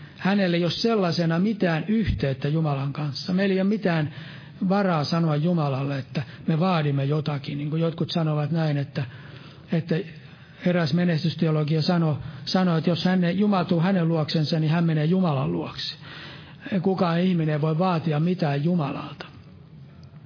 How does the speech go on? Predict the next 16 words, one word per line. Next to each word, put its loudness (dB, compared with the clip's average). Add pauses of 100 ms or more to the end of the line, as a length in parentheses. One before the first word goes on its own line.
(880)
Ja 2
sen 0
tähden, 2
koska 0
Jumala, 2
ihminen 2
lanki 2
synteen, 0
niin -2
Jumala 2
on 0
vanhurskas, 0
niin 2
hän 0
sanoi, 0
että -4